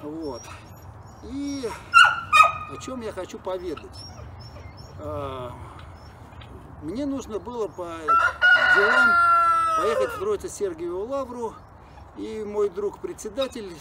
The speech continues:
также собирался ехать в Лавру снимать свой ролик. Ну, мы решили, почему бы не поехать вместе, он по своим делам, я по своим делам.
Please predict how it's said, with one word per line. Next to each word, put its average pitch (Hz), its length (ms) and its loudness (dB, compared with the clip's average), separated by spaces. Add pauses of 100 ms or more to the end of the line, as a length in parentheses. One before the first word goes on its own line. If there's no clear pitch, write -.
(120)
также 190 440 -6
собирался 170 760 -8 (180)
ехать 156 280 -10
в 156 60 -10
Лавру 214 300 -8
снимать 320 340 -10
свой 156 240 -10
ролик. 127 300 -8 (680)
Ну, 285 200 -6
мы 247 240 -6 (340)
решили, 277 360 -8
почему 214 360 -10
бы 151 160 -8
не 147 120 -4
поехать 143 460 -10
вместе, 254 460 -8
он 151 140 -6
по - 140 -14
своим 269 380 -8
делам, 175 320 -6
я 202 120 -6
по - 160 -12
своим 147 400 -8
делам. 127 400 -12